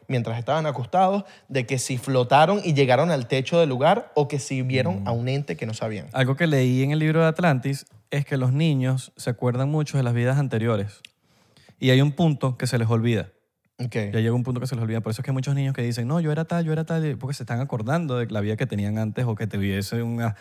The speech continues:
Speaker 2: diez vidas anteriores.
Speaker 1: Ok.
Speaker 2: Entonces, eso tiene mucho sentido.
Speaker 1: También hay, hay un porcentaje de personas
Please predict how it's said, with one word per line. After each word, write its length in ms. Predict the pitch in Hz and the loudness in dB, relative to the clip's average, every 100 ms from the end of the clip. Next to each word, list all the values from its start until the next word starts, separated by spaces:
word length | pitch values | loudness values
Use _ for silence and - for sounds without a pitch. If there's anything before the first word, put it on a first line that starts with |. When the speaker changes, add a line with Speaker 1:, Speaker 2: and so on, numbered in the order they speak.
| - - | -14 2
Speaker 2:
diez 220 | 131 135 | 6 6
vidas 260 | 131 131 123 | 6 4 4
anteriores. 460 | 131 104 110 110 101 | 2 0 2 2 2
Speaker 1:
Ok. 160 | 127 | -2
Speaker 2:
Entonces, 420 | 120 107 107 101 - | -2 -2 -2 -2 -4
eso 180 | 131 127 | -4 -4
tiene 160 | 131 139 | -4 -2
mucho 220 | 143 143 | -2 -4
sentido. 360 | 143 110 117 95 - _ - - | -6 -4 -4 -4 -10 _ -20 0
Speaker 1:
También 240 | 151 156 | 4 6
hay, 100 | 160 - | 6 8
hay 140 | 170 | 6
un 100 | 180 | 6
porcentaje 480 | 180 175 165 143 147 | 4 4 2 2 4
de 140 | 165 165 | 4 4
personas 680 | 147 - 156 127 135 - | 2 2 2 2 -4 -10